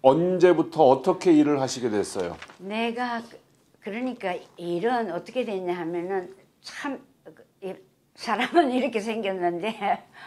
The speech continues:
Speaker 2: 하나님이 주신 복이 너무 많아가지고 내가, 내가 이렇게 뭐라 그럴까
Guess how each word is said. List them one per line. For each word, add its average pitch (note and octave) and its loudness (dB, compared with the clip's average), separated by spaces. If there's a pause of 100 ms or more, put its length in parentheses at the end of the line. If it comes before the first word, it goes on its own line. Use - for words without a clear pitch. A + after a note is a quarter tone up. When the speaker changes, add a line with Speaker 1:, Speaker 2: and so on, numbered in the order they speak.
(240)
Speaker 2:
하나님이 G#3+ -2
주신 A3+ -6
복이 F#3+ -4
너무 F3 -4
많아가지고 D#3+ -8 (720)
내가, A#3 -2 (180)
내가 F#3 -4
이렇게 D#3+ -8
뭐라 D#3+ -12
그럴까 D#3 -12